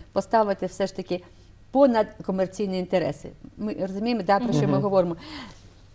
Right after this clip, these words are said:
Speaker 1: Тому що фармація взагалі після нафти сьогодні найбагатша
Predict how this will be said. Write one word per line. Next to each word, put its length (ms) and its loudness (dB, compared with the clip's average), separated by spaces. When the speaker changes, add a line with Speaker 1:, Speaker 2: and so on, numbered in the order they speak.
Speaker 1:
Тому 160 0
що 140 0
фармація 420 2
взагалі 300 4
після 280 6
нафти 480 6
сьогодні 580 4
найбагатша 880 6